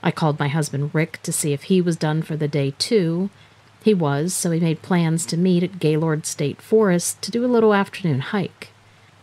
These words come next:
It took me about fifteen minutes to get there. He got there about ten minutes later. So we walked our normal loop through the park, starting off on one of our favorite trails, the Woodland Trail. As I look back on it, I remember that something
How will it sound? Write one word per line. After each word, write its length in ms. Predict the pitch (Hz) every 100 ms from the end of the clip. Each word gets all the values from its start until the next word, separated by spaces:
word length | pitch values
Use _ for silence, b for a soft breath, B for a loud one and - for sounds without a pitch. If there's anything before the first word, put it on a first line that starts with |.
| -
It 120 | 175
took 180 | 170 -
me 140 | 156
about 300 | 151 131 -
fifteen 420 | - 156 - 143
minutes 280 | 143 135 -
to 80 | -
get 260 | 156 208 -
there. 420 | 156 151 165 175 B B B B
He 140 | -
got 160 | 175 135
there 160 | 139 143
about 300 | 147 98 -
ten 240 | 175 165
minutes 340 | 143 123 -
later. 560 | 208 196 180 170 185 185 b b b
So 340 | - 190 185 175
we 200 | 170 190
walked 320 | 233 247 208
our 80 | 165
normal 360 | 165 156 151
loop 340 | 160 190 208 -
through 180 | -
the 100 | 156
park, 500 | 143 - 226 196 202
starting 460 | - - 196 190 190
off 260 | 175 175 175
on 200 | 156 165
one 140 | 175
of 120 | 165
our 120 | 156
favorite 460 | 151 - 202 175 156
trails, 540 | - 240 196 160 160
the 100 | -
Woodland 440 | 156 196 202 143 131
Trail. 340 | - 78 - 175 - - _ _ _ _
As 120 | 143
I 60 | 160
look 240 | 151 143
back 280 | 139 147 -
on 200 | 147 139
it, 160 | 147 - _ _ -
I 60 |
remember 460 | 175 165 175 269 311
that 280 | 277 208 -
something 460 | - 233 - 226